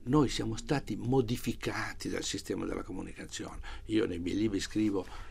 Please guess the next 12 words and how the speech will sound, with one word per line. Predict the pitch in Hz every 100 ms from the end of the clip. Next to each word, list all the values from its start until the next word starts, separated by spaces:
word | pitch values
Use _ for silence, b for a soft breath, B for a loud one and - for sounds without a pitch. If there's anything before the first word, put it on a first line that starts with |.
| B -
consumatori | - 117 - 120 107 - 139 131
compulsivi. | - 95 - - - - -
Come | - 214
si | 196 -
diventa | 196 226 233 - 73 -
consumatori | - 151 - - - 131
compulsivi? | 120 117 - 120 - - B B B
Lo | 101
si | 113 -
diventa | 98 101 - - 104 -
perché | 98 - - - - B B B - 80
valori | 110 117 147 127 82 -